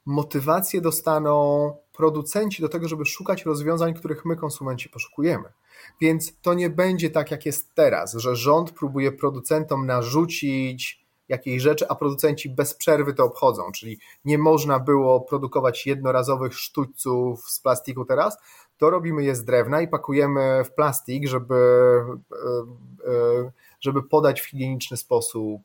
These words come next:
Dla mnie jest błędnym myśleniem, że, że to producenci kiedykolwiek za cokolwiek płacili.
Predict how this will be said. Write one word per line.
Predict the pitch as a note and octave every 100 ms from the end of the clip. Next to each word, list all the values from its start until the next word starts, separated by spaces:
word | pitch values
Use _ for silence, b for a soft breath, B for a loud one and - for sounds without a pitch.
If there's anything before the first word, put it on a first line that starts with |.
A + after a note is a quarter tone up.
| - D3
Dla | D3+
mnie | G#3
jest | F#3
błędnym | C3+ C3 E3+ G3+ F#3 F3
myśleniem, | D#3+ D3+ C#3+ C#3+ D#3+ D#3
że, | D3+ D3 C#3+ C#3+ C#3 C3+ C3+
że | C3
to | C3
producenci | D3+ D3+ D3+ E3 D#3+ D#3+
kiedykolwiek | D#3 D3+ D3 - D4+ B2 G2 F#2 - _
za | C3
cokolwiek | C3 D3 B2+ A#2 A2+ A#2+
płacili. | - - - F#2+